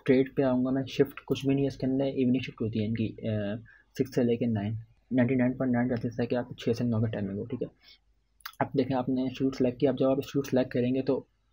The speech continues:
वो जो इंस्टीट्यूट courses करवा रही होगी वो यहाँ शो करेगा। देख-, दे-, दिखाई दे रहा है एसईओ, तो मैं एसईओ चूज़ कर दूँगा। अब आप आ गए हैं, यहाँ पे मैं आपको एक मतलब form fill करके दिखा देता हूँ, लेकिन एक मिनट रुकें। अब let's suppose मैं कराची सेंट्रल में,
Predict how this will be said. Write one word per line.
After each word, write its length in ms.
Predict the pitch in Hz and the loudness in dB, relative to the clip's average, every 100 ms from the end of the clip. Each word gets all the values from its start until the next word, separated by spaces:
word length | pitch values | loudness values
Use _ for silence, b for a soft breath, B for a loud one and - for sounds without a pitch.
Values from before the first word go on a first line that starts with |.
| - | -6
वो 160 | 123 131 | 0 4
जो 60 | |
इंस्टीट्यूट 300 | 143 - 131 | 4 2 0
courses 180 | 135 - | -2 -2
करवा 320 | - 120 117 | -2 2 2
रही 100 | 120 | 2
होगी 140 | 127 131 | 2 2
वो 80 | 123 | 2
यहाँ 120 | 120 | 0
शो 160 | - | -2
करेगा। 280 | 107 101 107 113 _ _ _ _ _ _ | -2 -2 -4 -8 _ _ _ _ _ _
देख-, 380 | - - - 143 | -6 -6 -8 -2
दे-, 240 | 127 120 131 | 0 0 2
दिखाई 200 | 127 123 | 4 4
दे 100 | 135 | 4
रहा 100 | 147 | 4
है 60 | |
एसईओ, 300 | 127 127 123 | 2 0 0
तो 320 | 120 - - | -2 -10 -2
मैं 120 | 127 113 | 0 0
एसईओ 160 | 120 | -2
चूज़ 200 | - - | -4 -8
कर 100 | - | -10
दूँगा। 300 | 113 104 110 - b b - | -10 -8 -10 -14 b b -6
अब 100 | 117 127 | -2 -2
आप 180 | 127 - | -4 -2
आ 80 | 117 | -2
गए 120 | 120 | 0
हैं, 280 | 113 95 113 - - _ _ _ _ _ | -2 -4 -10 -16 -20 _ _ _ _ _
यहाँ 220 | 127 135 135 | -2 0 2
पे 140 | 143 | 2
मैं 140 | 139 | 2
आपको 240 | 135 131 135 | 0 2 0
एक 60 | 131 | 2
मतलब 240 | 127 135 - | 0 -2 0
form 160 | 113 | -2
fill 100 | 147 | 0
करके 160 | 120 127 | 0 0
दिखा 200 | 113 110 | 2 2
देता 220 | 120 135 | 2 0
हूँ, 60 | 127 | 0
लेकिन 160 | 120 | 0
एक 60 | 120 | 0
मिनट 160 | 110 | -2
रुकें। 220 | - 104 - b b b b _ - | -4 -4 -6 b b b b _ -4
अब 60 | |
let's 160 | 127 123 127 | -2 -2 -2
suppose 260 | 135 135 | -2 -2
मैं 80 | 139 | -2
कराची 240 | 127 117 | -2 -2
सेंट्रल 380 | 135 123 117 127 | -2 -2 0 0
में, 440 | 123 123 123 123 | 2 2 2 0